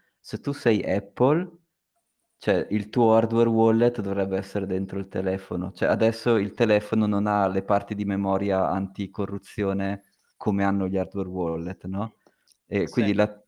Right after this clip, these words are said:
Speaker 1: o comunque, cioè l'hardware wallet è un nuovo device, quindi Apple prima o poi qualcosa, e questo diceva
Speaker 2: Ma
Speaker 1: Saylor,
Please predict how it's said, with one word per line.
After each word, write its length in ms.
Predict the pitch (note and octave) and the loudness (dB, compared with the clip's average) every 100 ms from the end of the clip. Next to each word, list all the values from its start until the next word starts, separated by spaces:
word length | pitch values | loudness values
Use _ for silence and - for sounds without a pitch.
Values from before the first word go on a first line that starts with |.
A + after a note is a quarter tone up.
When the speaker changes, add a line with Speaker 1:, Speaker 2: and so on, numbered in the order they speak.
| _ | _
Speaker 1:
o 120 | G#2 | -4
comunque, 440 | - A#2+ A2 A2 G#2 | 0 2 4 2 2
cioè 140 | G#2 | 2
l'hardware 360 | G#2 A2 A#2 A#2+ | 4 2 2 2
wallet 420 | A2+ A2 A#2+ A#2+ | 4 4 4 4
è 40 | G2+ | 2
un 140 | G2+ | 2
nuovo 280 | G#2+ A2 G#2 | 2 2 0
device, 540 | G2 G2 F#2+ F#2 F#2+ | 0 2 0 0 -6
quindi 400 | - G#2 G2 F#2+ | -6 -4 -2 -4
Apple 460 | - G2 - G#2+ G#2 | -2 -4 -2 -2 -2
prima 240 | - G2 E2+ | -4 -6 -6
o 40 | |
poi 220 | - F#2+ | 0 0
qualcosa, 480 | F#2+ F2+ F#2+ F2+ F#2 | 0 -4 -4 -4 -4
e 80 | D#2 | -4
questo 220 | - A2+ | -10 -10
diceva 280 | F#2+ - G2 | -6 -2 -2
Speaker 2:
Ma 80 | E3 | -2
Speaker 1:
Saylor, 400 | F2+ F2+ F#2 | -4 -2 -2